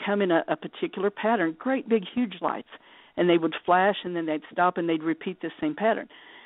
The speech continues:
Well, I, I saw 'em three, three different times. And the first time I saw 'em, there were cars everywhere, and I kept thinking, "They're gonna pull over, and everybody's gonna get out of their car and see what in the world it is." Well, nobody even acted like they could see these lights.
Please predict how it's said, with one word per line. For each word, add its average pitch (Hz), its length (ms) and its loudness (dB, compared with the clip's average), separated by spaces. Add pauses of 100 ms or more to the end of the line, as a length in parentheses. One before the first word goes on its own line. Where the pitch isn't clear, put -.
(100)
Well, 233 160 6
I, 226 320 2
I 196 160 4 (360)
saw 220 220 0
'em 190 200 -6
three, 220 300 -4 (160)
three 226 160 -8
different - 340 -6
times. - 260 -14 (640)
And 196 180 2
the 170 140 4
first 262 220 4
time 175 160 2
I 160 180 2
saw 175 140 2
'em, 202 100 0
there 175 100 0
were 160 160 -2
cars 262 380 0
everywhere, 185 320 0
and 196 80 0
I 190 80 0
kept - 260 -8
thinking, 170 380 0 (320)
"They're 277 100 4
gonna 262 160 2
pull 190 300 2
over, 202 280 4
and 185 100 -2
everybody's 180 340 -2
gonna 170 120 -2
get 208 140 2
out 208 100 4
of 180 40 0
their 170 100 -2
car 156 240 -2
and 208 140 -4
see 175 60 -2
what 175 160 0
in 151 40 -6
the 180 80 -6
world 196 220 0
it 214 80 0
is." 277 240 0
Well, 427 240 4
nobody 247 480 0
even 214 200 -4
acted 202 300 -4
like 190 160 -2 (120)
they 185 100 -4
could 165 160 -6 (100)
see 220 120 -4
these 175 200 -8
lights. - 280 -10